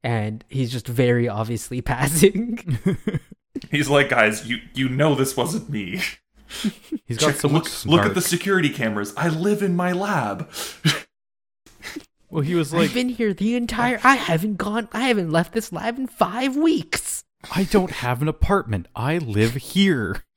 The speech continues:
Speaker 3: There's a reason I don't take any vacation days. It's because it's cheaper to not rent an apartment.
Speaker 2: It's 'cause my vacation days are spent here doing unethical experiments. I mean, the beach.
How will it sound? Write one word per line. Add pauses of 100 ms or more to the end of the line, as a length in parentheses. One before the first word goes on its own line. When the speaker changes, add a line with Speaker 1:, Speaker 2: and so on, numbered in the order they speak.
(800)
Speaker 3:
There's
a
reason
I
don't
take
any
vacation
days.
It's
because
it's
cheaper
to
not
rent
an
apartment. (960)
Speaker 2:
It's
'cause
my
vacation
days
are
spent
here
doing
unethical
experiments.
I
mean,
the
beach.